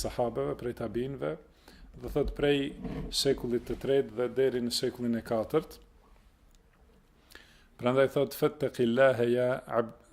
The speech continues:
ya Abdallah, wa alayka bit-tasdiqi wat-taslimi wat-tafwidi war-rida lima fi hadha al-kitab." Pra,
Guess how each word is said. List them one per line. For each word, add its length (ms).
ya 380
Abdallah, 720
wa 140
alayka 400
bit-tasdiqi 800
wat-taslimi 800
wat-tafwidi 960
war-rida 880
lima 320
fi 180
hadha 260
al-kitab." 600
Pra, 380